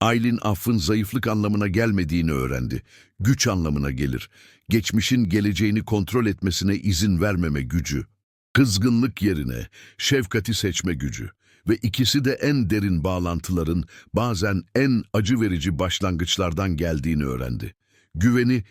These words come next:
yeniden inşa edebileceğini, bir yarayı köprüye dönüştürebileceğini. Çünkü sonunda kim olduğunla ilgili değil,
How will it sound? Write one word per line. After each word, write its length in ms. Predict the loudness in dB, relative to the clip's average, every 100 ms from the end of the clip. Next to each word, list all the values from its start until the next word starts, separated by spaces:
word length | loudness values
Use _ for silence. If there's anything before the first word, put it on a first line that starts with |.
| _
yeniden 480 | 2 2 2 0 0
inşa 420 | -2 -2 -2 -2
edebileceğini, 840 | -2 -2 -2 -4 -4 -6 -8 -10 -16 _ _ 0
bir 200 | 2 2
yarayı 480 | 2 2 2 0 0
köprüye 500 | -2 0 0 0 2
dönüştürebileceğini. 1040 | 0 -2 -2 -2 -2 -4 -4 -6 -6 -10 -14 _ _ _ -2
Çünkü 420 | 0 0 0 -2
sonunda 720 | 0 2 2 2 2 0 -2 -8 -20 _
kim 220 | 0 4
olduğunla 560 | 4 2 2 2 2 2
ilgili 500 | 0 -2 0 -2 -2
değil, 360 | -2 -4 -8